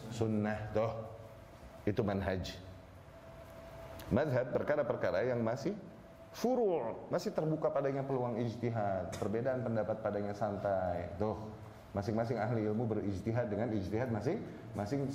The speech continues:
sampai kepada kesimpulan yang berbeda satu sama lain. Tapi mereka berada semua di atas satu manhaj yang sama.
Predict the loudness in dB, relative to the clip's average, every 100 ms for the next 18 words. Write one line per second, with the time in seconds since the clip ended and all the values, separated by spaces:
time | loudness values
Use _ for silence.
0 | 0 0 2 2 0 2 0 0 0 2
1 | 2 2 2 2 2 2 0 0 0 2
2 | 2 2 -2 -8 -12 -12 -4 0 2 2
3 | 0 0 0 0 0 0 2 0 0 0
4 | 0 0 0 0 -2 -2 -2 0 0 0
5 | 0 0 -4 -2 -2 -2 0 0 0 0
6 | -2 -2 -2 -2 -2 -2 -2 0 -2